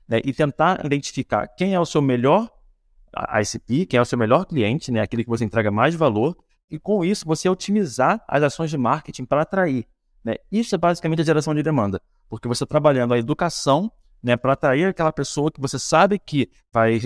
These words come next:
é, receber, né, mais valor do, pelo seu conteúdo, e consequentemente você vai ter um L T V maior, você vai ter um menor churn, né, trazendo um pouco pro conceito da, do sais,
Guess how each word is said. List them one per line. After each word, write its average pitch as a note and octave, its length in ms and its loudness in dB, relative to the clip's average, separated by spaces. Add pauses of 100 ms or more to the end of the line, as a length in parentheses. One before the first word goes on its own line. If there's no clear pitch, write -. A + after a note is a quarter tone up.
(100)
é, G#2 540 2
receber, C3+ 640 0
né, A#2 220 -2
mais B2+ 240 2
valor C#3+ 400 4
do, F3 100 -6
pelo C3 180 0
seu C3 140 -6
conteúdo, B2 540 -4 (220)
e - 40 -20
consequentemente F3+ 680 -2
você - 60 -4
vai A#2 100 2
ter A#2+ 100 -2
um A2 60 4
L A#2+ 140 2
T A2 120 -2
V C3 120 0
maior, D#3+ 420 2 (200)
você G#2+ 160 -8
vai A2 100 4
ter - 80 -2
um A2 60 2
menor A2+ 360 2
churn, D#3 380 0 (140)
né, A#2 120 0
trazendo G#2 300 -2
um G#2 60 -2
pouco - 240 -4
pro - 80 -14
conceito G#2 360 -4
da, G2+ 120 0 (120)
do G2+ 100 -6
sais, G#2 440 2